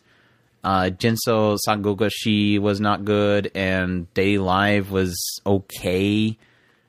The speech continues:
And then Ningen was just another flop. I don't know. Hopefully they can pull together something. I mean, it, it doesn't mean that it has to be bad if the studio does a, a not a great job.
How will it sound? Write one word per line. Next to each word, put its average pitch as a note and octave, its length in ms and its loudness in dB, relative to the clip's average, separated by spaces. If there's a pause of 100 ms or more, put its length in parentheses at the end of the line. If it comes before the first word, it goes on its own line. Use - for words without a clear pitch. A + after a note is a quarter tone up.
(160)
And G#2 120 -6
then G#2 160 0
Ningen G#2+ 320 0
was G2+ 120 0
just - 160 -10
another G2+ 300 -2
flop. G2 480 -4 (220)
I A2+ 80 0
don't A#2+ 100 0
know. A2+ 280 0 (2000)
Hopefully F#3+ 400 -2
they D3+ 120 2
can C#3 120 -2
pull C#3 220 -2
together B2 280 0
something. B2 540 0
I F3 80 2
mean, G#3 280 0
it, F#3 220 -2
it F3+ 160 -4
doesn't - 340 -4
mean C3+ 280 0
that B2 100 2
it - 100 -8
has A2+ 220 -2
to - 80 -14
be A#2+ 80 0
bad F#2+ 300 2
if G2+ 80 -2
the G2 80 -6
studio G2+ 260 -2
does G2 220 0
a, F#2+ 80 -6 (260)
a G#2 100 -2
not F#2+ 400 0
a G2+ 80 -4
great F#2 360 -4
job. G2 500 0